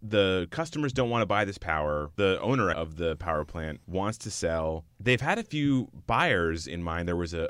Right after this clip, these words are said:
hedge fund, I guess, that was looking to buy, and then the Navajo Nation itself wanted to buy the plant.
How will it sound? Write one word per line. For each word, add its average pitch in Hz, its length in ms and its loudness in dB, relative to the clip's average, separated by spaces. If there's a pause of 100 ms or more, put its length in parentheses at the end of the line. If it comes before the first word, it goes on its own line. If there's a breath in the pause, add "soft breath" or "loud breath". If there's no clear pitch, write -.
hedge 160 300 -4
fund, 147 380 0
I 135 80 2
guess, 131 160 -2
that 135 100 -4
was 127 100 -4
looking 139 220 -4
to 131 60 0
buy, 120 440 -2
and 101 140 -4
then 101 100 0
the 92 80 -2
Navajo 101 460 0
Nation 98 400 -6
itself 127 640 -4
wanted 127 260 -2
to 120 80 -6
buy 107 640 -2
the 104 80 -4
plant. 101 560 -2